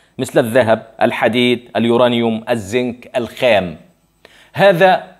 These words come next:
ما عندنا عن تشاد، وكلام كثير جدًا عن تشاد،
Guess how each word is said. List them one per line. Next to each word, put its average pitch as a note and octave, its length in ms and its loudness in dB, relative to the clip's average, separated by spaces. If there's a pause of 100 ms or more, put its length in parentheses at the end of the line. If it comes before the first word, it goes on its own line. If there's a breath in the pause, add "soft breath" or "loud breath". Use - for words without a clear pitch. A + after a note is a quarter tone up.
(160)
ما D3 140 0
عندنا D#3 640 0
عن B2+ 220 -2
تشاد، C3 400 -2 (340)
وكلام C3 800 0
كثير E3 380 -2
جدًا A#2 340 -4
عن F#2+ 140 -4
تشاد، A#2 320 -4